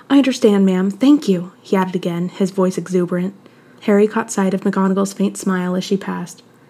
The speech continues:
It seemed even the stern head of Gryffindor House was not immune to Connor's charm.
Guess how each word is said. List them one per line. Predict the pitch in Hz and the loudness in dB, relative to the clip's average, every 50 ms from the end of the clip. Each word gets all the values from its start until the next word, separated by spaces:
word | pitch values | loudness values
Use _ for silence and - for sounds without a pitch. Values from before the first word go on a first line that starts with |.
| _ _ - | _ _ -8
It | 214 - | -6 -2
seemed | - 240 233 226 202 | 0 2 2 4 4
even | 208 208 208 202 | 4 4 4 2
the | 196 196 | 0 0
stern | 196 - - 196 202 208 202 | -2 -2 -2 0 0 -2 -2
head | 196 208 190 | -2 -2 -2
of | 196 196 | -4 -2
Gryffindor | - 202 190 - 208 196 208 214 | -4 -4 -2 -2 0 0 -2 -2
House | 202 - 175 170 170 170 - | -4 -4 -6 -6 -8 -8 -6
was | - 196 185 | -4 -2 0
not | 202 202 196 190 | 2 2 2 2
immune | 180 190 196 190 185 180 | 2 2 2 2 2 0
to | 185 185 | -2 -6
Connor's | - - - - 190 - | -6 -8 -6 -6 -8 -6
charm. | - - 208 - - - 202 196 | -4 -2 -2 -2 -2 -4 -6 -10